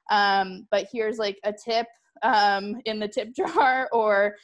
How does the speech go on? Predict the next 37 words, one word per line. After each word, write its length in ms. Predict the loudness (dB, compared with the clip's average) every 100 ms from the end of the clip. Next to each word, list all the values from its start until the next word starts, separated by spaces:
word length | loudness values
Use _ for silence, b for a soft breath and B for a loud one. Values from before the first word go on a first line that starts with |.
| B
you 80 | -2
know, 200 | 0 0
"Here's 240 | 0 -4
a 60 | -4
smile 640 | -6 -2 0 0 4 4 2
or 180 | 0 -2
a 40 |
compliment 760 | -4 -4 -4 -4 -4 -4 -4 -8 _ _ -2
that 180 | 0 2
I 140 | 0
hope, 320 | 0 -2 -4 -6 -4
like, 300 | -2 -2 -6
you 140 | -12
know, 160 | -8 -6
is 260 | -4 -6 -10 _
well 320 | -6 -2 -2
received," 600 | -4 -8 -8 -4 -4 -4
and, 300 | -6 -6 -8 -16 _ _
um, 400 | -2 -2 -2 -6 -10
is 120 | -4
that 220 | -2 -2 -2
one 420 | -2 0 -4 -10 _ _
small 340 | -6 2 2
connection 640 | 2 -4 -6 -8 -4 -4 -2
that, 280 | -2 -2 -6 _ _ -2
um, 320 | 0 0 -2
might 240 | -2 -2
make 220 | -4 -8 -6
somebody's 460 | -8 -6 -6 -6
day 300 | -2 0 0
and 160 | -4 -8
help 280 | -6 -6 -4
them 280 | -4 -4 -4
be 160 | -10
just 220 | -12 -12
a 60 | -10
little 540 | -10 -10 -8 -6 -6